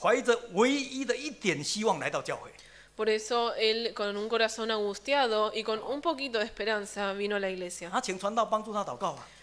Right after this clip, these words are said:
Speaker 2: Le pidió al pastor que rezara por él.
Speaker 1: 啊，传道勉励他三件事情。
Speaker 2: Y el pastor le exhortó con tres cosas.
Speaker 1: 第一件事情，
Speaker 2: Primero,
Speaker 1: 那个教会每天早上都有早祷会啊。
Speaker 2: la iglesia todas las mañanas tenía oración matinal.
Speaker 1: 然后第一，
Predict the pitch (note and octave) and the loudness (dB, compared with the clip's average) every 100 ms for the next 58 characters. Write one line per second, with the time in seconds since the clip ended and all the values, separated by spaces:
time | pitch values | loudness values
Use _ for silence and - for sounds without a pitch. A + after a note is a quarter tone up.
0 | - - A3+ A#3 D4 E4 E4 - D#4 D#4+ | -6 -2 0 4 4 4 2 4 4 6
1 | B3+ A3+ A#3 A#3 A3 G3+ G3 F3 E3+ - | 2 2 2 4 4 2 0 -2 -6 -6
2 | F#3 - F#3+ F3 C#3 B2+ F3 D#3 D#3+ - | -2 0 4 4 2 -2 -6 -6 -6 -4
3 | D#3+ D3+ C#3 D3 - - - - - - | -4 -2 -6 -6 -10 -16 -20 -20 -18 -2
4 | A3+ A3 B3+ C#4+ C#4+ C#4 C#4 B3 B3 C#4+ | -2 0 0 0 2 0 0 -2 0 2
5 | C#4+ D4 B3+ B3 C#4+ C#4+ - F#3+ - F3+ | 4 2 0 -2 -2 -4 -2 -4 -6 -10
6 | E3+ B3+ B3 A#3 - G3 A2 - - - | -2 0 2 0 -2 -4 -10 -16 -20 -18
7 | - F#3+ G3+ B3 F#4 - - A3 A3 A3+ | -10 -4 -2 0 -2 -6 -6 -2 2 4
8 | G#3+ F3 D#3+ A3+ E3 E3 G#3 G3+ F#3 E3 | 4 2 -2 -2 0 0 0 -2 -2 -2
9 | F#3+ C#3 F#3 C#3+ - - - - G#3+ A3+ | -2 -4 -6 -10 -14 -20 -18 -2 0 2
10 | A#3+ C#4+ C#4 C#4 C#4 D4 C#4 A#3 A#3+ C4+ | 2 2 2 4 4 4 2 -2 0 -2
11 | D4+ D4 A#3 G#3+ A3 A3 G#3 G3+ G3+ A3 | -2 -4 -4 -2 0 0 2 0 0 -2
12 | G#3 G#3 G3 F#3+ F#3+ F3+ E3 G#3 C4+ B3+ | -4 -4 -6 -8 -8 -6 -2 0 2 4
13 | B3+ | 4